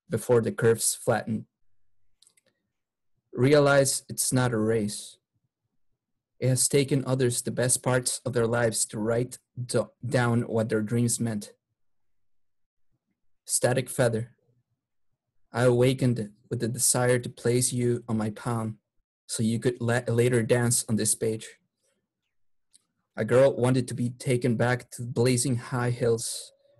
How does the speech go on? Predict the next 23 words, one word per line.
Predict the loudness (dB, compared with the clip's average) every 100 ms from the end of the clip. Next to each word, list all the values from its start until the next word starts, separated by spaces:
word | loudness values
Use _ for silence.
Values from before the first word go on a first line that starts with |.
| _ -8
and | -2
listen | 2 2 2 0
to | 0 0
a | 2
Beck | 2 0 0
record | -2 -2 -2 -4 -8 _ _ _ _
she | -8 -4
used | 0 0 0
to |
bump | -4 -2 -4 -6 _ _ -18 _ -8
as | -6
a | -6
teenager, | -2 -2 0 -2 -4 -6 -10 _ _ _
hooked | 0 0 -6 -6
on | -4
Elliot. | -2 -2 -2 -6 -14 _ _ _ _ _ _ _ _ _ _ _ _ _ _ _ _ _ _ _
For | 0 0
line | 4 2 2
break | 2 0 0
dismissals | -2 2 4 4 2 0 -4 -8 -12 -2
were | 2 2
so | 2 0
common, | 2 0 2 0